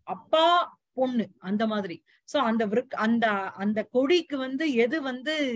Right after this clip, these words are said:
சகாயபூதமா இருக்குன்னா அந்த விருட்சம். எது வந்து அதை பாலனை, பாலனை பண்றதுன்னா விருட்சம்.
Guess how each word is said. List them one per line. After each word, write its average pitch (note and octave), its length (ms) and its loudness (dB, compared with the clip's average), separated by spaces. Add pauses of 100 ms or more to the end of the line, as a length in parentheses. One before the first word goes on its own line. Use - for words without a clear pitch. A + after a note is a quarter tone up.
(560)
சகாயபூதமா B3 720 2
இருக்குன்னா G3+ 300 -2
அந்த B3+ 200 -2
விருட்சம். E3 400 -6 (460)
எது A#3+ 260 2
வந்து D4+ 220 2
அதை A3+ 220 2
பாலனை, A#3 600 2
பாலனை C4 420 0
பண்றதுன்னா A#3+ 500 -2
விருட்சம். F#3+ 420 -8